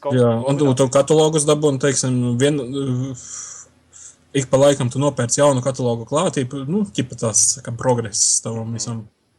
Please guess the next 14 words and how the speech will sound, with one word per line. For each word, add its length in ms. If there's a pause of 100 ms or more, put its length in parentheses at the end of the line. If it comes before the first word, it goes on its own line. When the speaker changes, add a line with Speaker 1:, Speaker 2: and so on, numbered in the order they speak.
(100)
Speaker 1:
Tu, 80 (220)
teiksim, 280 (380)
pirmā 260
kataloga 680 (300)
sadedzina 680
vi-, 340
kaut 200
kādas 180
astoņas 720
kombinācijas, 680
nu, 240
un 100
tad 220
tu, 180